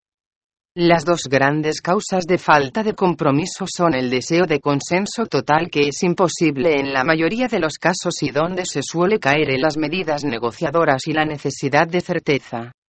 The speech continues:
Los buenos equipos entienden el peligro de buscar un consenso total y tratan de que todos los miembros respalden las decisiones a pesar de que el acuerdo total sea imposible.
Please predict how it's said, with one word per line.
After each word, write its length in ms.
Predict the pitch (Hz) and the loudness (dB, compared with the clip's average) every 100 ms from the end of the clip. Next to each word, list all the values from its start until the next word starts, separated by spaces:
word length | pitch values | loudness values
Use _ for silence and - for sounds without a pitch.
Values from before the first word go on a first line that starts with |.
| _ _ _ | _ _ _
Los 240 | 185 165 143 | 0 2 2
buenos 380 | 143 151 147 143 | 2 0 0 -2
equipos 500 | 147 180 175 226 - | -2 -2 -2 -2 -2
entienden 560 | 175 156 170 202 175 143 | -2 0 0 2 2 0
el 200 | 127 123 | -2 0
peligro 420 | 147 165 190 196 | 0 0 -2 0
de 120 | 151 | 0
buscar 420 | 127 - - 160 | -2 -4 0 0
un 160 | 147 127 | 0 0
consenso 640 | 156 143 175 196 - 226 | -2 -2 -2 -2 -2 -4
total 400 | 165 135 147 165 | -2 0 2 2
y 80 | 160 | 2
tratan 340 | 175 190 185 | 2 2 2
de 140 | 160 147 | 0 0
que 140 | 170 | -2
todos 380 | 147 151 139 127 | 0 0 0 -2
los 200 | 127 117 | -4 -2
miembros 500 | 127 147 156 160 156 | -4 -2 -2 -2 -2
respalden 640 | 139 139 - 165 160 156 | 0 0 2 0 2 0
las 220 | 160 147 143 | 0 -2 -2
decisiones 760 | 139 185 - 165 160 156 - | -2 -4 -2 0 2 0 -2
a 60 | 165 | -2
pesar 460 | 185 - 143 127 | -4 -2 -2 -2
de 120 | 131 | -4
que 280 | 123 135 127 | -2 -2 0
el 100 | 120 | 0
acuerdo 500 | 127 - 175 190 196 | 0 4 2 2 -2
total 440 | - 135 147 160 143 | -2 0 2 2 0
sea 260 | 160 160 | 0 2
imposible. 720 | 156 127 175 - 139 127 127 | 2 2 0 0 -4 -2 -6